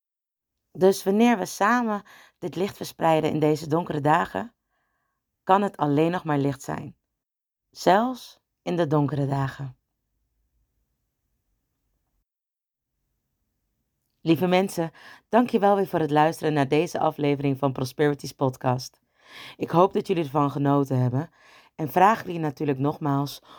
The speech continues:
om de podcast te delen en te liken, op te slaan of een berichtje achter te laten op SoundCloud, Spotify of iTunes,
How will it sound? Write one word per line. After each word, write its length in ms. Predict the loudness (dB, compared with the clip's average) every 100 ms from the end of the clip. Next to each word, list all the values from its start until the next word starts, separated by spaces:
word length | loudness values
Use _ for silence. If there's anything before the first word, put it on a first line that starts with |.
| -16
om 140 | -6 -2
de 80 | 0
podcast 520 | 0 -2 -2 -4 -4
te 120 | -4
delen 520 | 2 4 2 0 -4 _ _ _ _ _ _ -8
en 140 | -4
te 100 | 0
liken, 640 | 4 4 4 0 -2 -4 -6 _ -12
op 180 | -12
te 100 | -10
slaan 520 | -10 0 2 2 0 -8 _ _ _ _ _ -14
of 160 | -6
een 100 | -2
berichtje 360 | 0 0 0 -2
achter 260 | -2 -4
te 120 | -4 0
laten 480 | 2 2 0 -6 -8 -20 -20 _
op 160 | -12 -6
SoundCloud, 840 | 0 0 0 0 0 0 -4 _ _ _
Spotify 840 | -16 -4 -4 -4 -4 0 0 -2 -6
of 160 | -10 -6 0
iTunes, 680 | 0 0 -4 -6 -6 -16